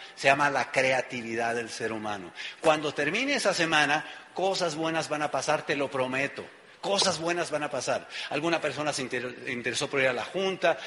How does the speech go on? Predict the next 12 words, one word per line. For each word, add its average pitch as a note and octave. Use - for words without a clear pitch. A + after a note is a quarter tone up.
alguna D3+
persona C#3+
te C3+
compró C3+
un C3+
producto, E3+
alguna E3
persona D#3
le D3
promoviste C3+
un C#3+
boleto, D#3+